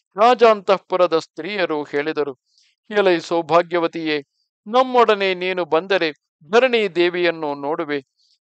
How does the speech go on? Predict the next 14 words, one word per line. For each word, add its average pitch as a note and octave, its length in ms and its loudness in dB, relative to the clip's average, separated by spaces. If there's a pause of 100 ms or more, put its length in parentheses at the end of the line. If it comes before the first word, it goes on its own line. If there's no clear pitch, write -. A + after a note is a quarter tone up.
ಇಂತೆಂದ G3 460 0
ಸಖಿಯರೊಡನೆ D#3+ 880 0 (400)
ಆಕೆಯು A3 460 2
ಅರಮನೆಯನ್ನು E3+ 720 0
ಕುರಿತು D#3+ 440 -6
ಹೊರಟಳು. C#3 460 -6 (640)
ಅವರು G#3+ 420 6
ಇಂತು F#3+ 500 -2
ಪಟ್ಟಣಕ್ಕೆ D#3+ 800 -2
ಹಿಂದಿರುಗುತ್ತಿರಲು D3+ 880 -6 (380)
ಇತ್ತ A#3+ 300 -2
ನಾರಾಯಣಪುರದಲ್ಲಿ D#3+ 1160 2 (400)
ಧರಣಿ A3 520 2
ದೇವಿಯು F3+ 540 0